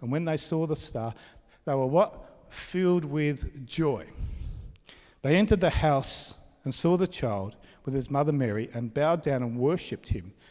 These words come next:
Then they opened their treasure chests and gave him gifts of gold, frankincense, and myrrh. When it was time to leave, they returned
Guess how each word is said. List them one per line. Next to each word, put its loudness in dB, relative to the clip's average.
Then -4
they -2
opened 0
their -2
treasure -4
chests -6
and -10
gave -4
him -10
gifts -8
of -10
gold, -2
frankincense, -10
and -2
myrrh. -2
When 2
it 2
was 0
time 6
to 0
leave, 2
they 0
returned -2